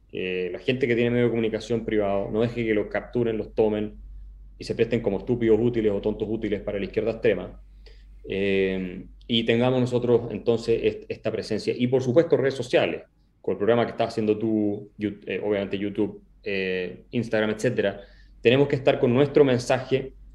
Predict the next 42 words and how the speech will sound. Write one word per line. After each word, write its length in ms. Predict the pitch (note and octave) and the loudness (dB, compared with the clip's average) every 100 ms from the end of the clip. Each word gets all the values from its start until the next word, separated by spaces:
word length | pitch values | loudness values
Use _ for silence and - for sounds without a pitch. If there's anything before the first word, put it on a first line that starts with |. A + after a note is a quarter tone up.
| - - | -20 -6
y 160 | A2+ | 0
tiene 220 | G#2+ B2 B2 | 4 4 6
que 120 | A#2+ | 6
reunir 640 | A#2+ A2+ A#2+ C#3 C#3 - - | 6 6 4 4 2 -4 -2
dos 200 | B2 C3+ | 0 4
condiciones, 760 | C#3 B2+ B2+ C#3 C3+ C3 B2+ | 4 2 2 2 2 0 2
Oscar. 340 | B2 A2+ G2 - | 2 2 0 0
Tiene 180 | A2+ G#2+ | 0 0
que 100 | G#2 | 0
ser 260 | A#2 - - | 0 0 4
claro, 500 | E3 C#3 A#2 - - - - - | 6 8 6 4 -6 -14 -14 -6
entendible 640 | G#2+ A2 G#2 D3 D3+ C#3 | -4 -2 2 4 6 6
para 180 | B2 A#2 | 4 2
las 160 | A2+ B2 | 0 -2
mayorías 720 | B2 C3 C3 G#2+ A#2+ B2+ - - - - - G#2 | 2 2 4 4 2 -4 -14 -20 -20 -20 -16 -4
y 60 | |
tiene 160 | A2+ B2 | 0 0
que 60 | |
ser 180 | B2+ B2+ | 0 0
transmitido 400 | A#2+ A#2+ A#2+ B2+ | 0 0 2 2
con 140 | B2+ A2+ | 2 2
coraje. 560 | A#2+ D3 - F2 - - - - - G#2 | 4 2 0 -8 -10 -18 -20 -20 -10 -4
No 100 | G2 | 4
podemos 360 | A#2+ C3+ C#3 | 4 6 2
estar 260 | A#2+ C3+ B2 | 2 0 2
todo 140 | C3 | 2
el 80 | B2+ | 2
tiempo 400 | C3 B2+ C3 B2+ | 0 0 0 2
pidiendo 320 | A#2+ B2 B2+ | 4 4 4
perdón 360 | A#2 A2 C3 C3+ | 4 4 2 2
para 200 | B2+ A2+ | 2 4
hablar 460 | A#2+ C3 D3 - - | 4 4 2 -6 0
a 80 | A2+ | 0
la 80 | |
izquierda. 480 | G#2+ - - E2+ D2+ _ _ _ | 2 4 4 2 -8 _ _ _
Ellos 220 | A#2 D3 D3 | 4 6 8
no 80 | |
le 100 | C3 | 6
piden 180 | A#2+ C3 | 6 4
perdón 280 | A#2 A2+ G#2 | 4 2 0
a 40 | |
nadie 380 | A2 B2 E2+ E2 | -2 -2 -2 -6